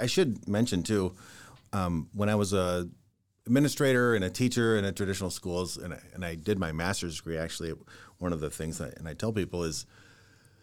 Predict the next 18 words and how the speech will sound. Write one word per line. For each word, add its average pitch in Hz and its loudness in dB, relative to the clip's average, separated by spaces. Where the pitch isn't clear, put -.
I 139 2
actually 131 2
wrote 120 6
my 123 6
master's 107 2
paper, 101 2
uh, 90 -4
thesis, 135 0
and 92 -4
the, 90 -2
and 87 -4
the 85 -2
hypothesis 110 -2
of 98 -2
my 85 0
paper 98 -2
was 85 -2
that 87 -2